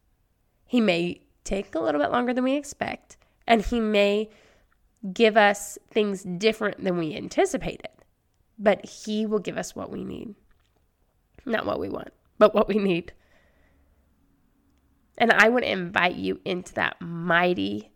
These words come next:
mighty experience of church, of relationships. I want you to push past what the world tells us is normal. I want you to look past what the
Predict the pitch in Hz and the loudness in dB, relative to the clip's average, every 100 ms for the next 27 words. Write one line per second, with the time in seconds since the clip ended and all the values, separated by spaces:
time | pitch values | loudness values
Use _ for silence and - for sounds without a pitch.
0 | _ 214 190 165 175 180 185 - - 190 | _ -4 2 2 2 -4 -8 -10 -10 -10
1 | - - - - - - - - - _ | -10 -10 -10 -10 -10 -12 -14 -18 -20 _
2 | _ _ - 214 - 262 - - - - | _ _ -6 -6 -4 -6 -6 -12 -20 -20
3 | _ _ _ _ _ - 214 208 208 208 | _ _ _ _ _ -2 2 2 2 0
4 | 208 - - - - - - 208 190 190 | -4 -10 -12 -14 -14 -20 -2 0 2 2
5 | 220 254 - 214 208 202 202 208 - - | 4 4 0 -4 -4 -6 -8 -10 -10 -10
6 | - 220 220 - - - 202 190 - 190 | -4 -4 -4 -10 -8 -2 0 -2 -8 -8
7 | 185 180 185 190 196 202 - - 190 - | -4 -4 -2 0 0 -2 -8 -8 -6 -6
8 | - - 190 185 175 - - - _ _ | -8 -8 -8 -6 -6 -6 -10 -16 _ _
9 | _ - - - 214 233 220 262 277 285 | _ -20 -2 4 6 4 2 0 2 2
10 | 285 285 302 311 359 | 2 2 0 0 -2